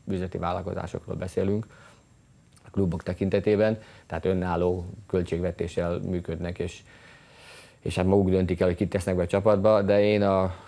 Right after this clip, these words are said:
külföldről igazolt B-ligás külföldi, mm, profikat háttérbe szorítanám, kötelezővé tenném, hogy X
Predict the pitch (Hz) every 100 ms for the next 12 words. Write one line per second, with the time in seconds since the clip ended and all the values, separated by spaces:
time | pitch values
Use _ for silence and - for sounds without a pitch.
0 | - 117 113 101 98 90 95 95 98 95
1 | 92 92 92 90 - - - _ - 90
2 | 98 92 92 92 90 - - - - 101
3 | 98 95 92 90 87 - 90 90 90 87
4 | 92 - 101 92 90 92 85 - - _
5 | - 95 92 87 85 85 87 85 90 87
6 | 87 92 92 87 85 85 85 87 87 87
7 | 87 85 101 98 -